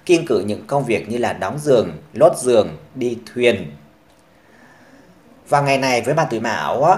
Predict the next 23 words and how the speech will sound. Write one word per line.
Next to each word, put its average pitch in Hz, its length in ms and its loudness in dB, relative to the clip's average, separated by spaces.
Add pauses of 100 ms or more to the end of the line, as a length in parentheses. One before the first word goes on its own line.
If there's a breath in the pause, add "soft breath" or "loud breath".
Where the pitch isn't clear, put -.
(120)
nếu 120 160 0
như 165 160 -2
có 156 200 2
công 156 200 4
việc 110 260 -2
cần 110 220 0
phải 95 300 -4
xuất 180 200 -6
hành 113 300 -4
đi 117 160 -6
xa 127 500 -2
thì 110 80 -6
bản 98 180 -4
mệnh 110 240 -2
nên 110 260 -4
ưu 123 220 -4
tiên 113 400 -2
xuất 165 240 -4
hành 98 260 -6
theo 107 120 -6
những 107 140 -4
hướng 113 240 -8
tốt 185 220 0